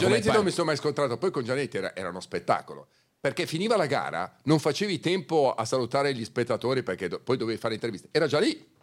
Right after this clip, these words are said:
Speaker 1: <laughs> Era già lì pronto per fare l'intervista.
Speaker 2: Ma tu come ti affacci al ciclismo? Perché, eh, tu sei calciofilo, calcistico, tutto quello, cioè, quando vai al ciclismo?
Speaker 1: Allora, io da ragazzo c'era il bar di riferimento a Paradiso, era il bar Flora.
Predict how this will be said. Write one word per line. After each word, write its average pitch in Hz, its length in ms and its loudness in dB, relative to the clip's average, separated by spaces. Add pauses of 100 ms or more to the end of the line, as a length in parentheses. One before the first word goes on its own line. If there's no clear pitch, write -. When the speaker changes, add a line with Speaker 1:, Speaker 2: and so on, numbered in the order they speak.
(220)
Speaker 1:
<laughs> - 400 -6
Era 269 240 2
già 214 160 0
lì 277 160 -2
pronto 269 440 2
per 143 120 -2
fare 226 220 0
l'intervista. 165 680 -4
Speaker 2:
Ma 143 80 2
tu 240 120 0
come 143 200 2
ti 160 120 0
affacci 107 800 0
al 107 160 -4
ciclismo? 95 540 -4
Perché, 107 320 0
eh, - 60 -8
tu 120 120 0
sei 113 240 0
calciofilo, 107 680 0
calcistico, 104 680 -2
tutto 110 160 -4
quello, 104 180 -2
cioè, 101 220 -4
quando 113 320 0
vai 95 120 -2
al 98 60 -6
ciclismo? 143 220 2
Speaker 1:
Allora, 113 200 0
io 170 200 2
da 156 140 0
ragazzo 123 840 -2
c'era 131 220 4
il 123 80 0
bar 147 180 2
di 135 80 -2
riferimento 117 560 -2
a 98 40 -2
Paradiso, 92 560 -4
era 110 140 4
il 92 60 -2
bar 85 200 -2
Flora. 71 480 -2